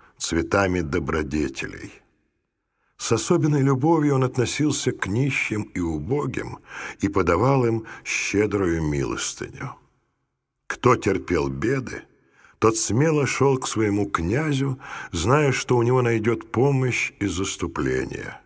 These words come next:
Кого постигали несчастья и скорби, тот получал от него слово утешения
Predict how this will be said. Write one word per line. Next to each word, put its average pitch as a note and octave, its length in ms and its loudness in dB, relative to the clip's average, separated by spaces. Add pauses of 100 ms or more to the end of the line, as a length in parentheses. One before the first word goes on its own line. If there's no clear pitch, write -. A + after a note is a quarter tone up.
(640)
Кого F#2 240 6
постигали F2 600 2
несчастья F2 720 0
и E2+ 60 0
скорби, F#2 640 -2 (800)
тот C3 240 4
получал A#2 460 2
от G2+ 160 -4
него G#2+ 320 2
слово F#2+ 720 0
утешения F#2+ 960 -4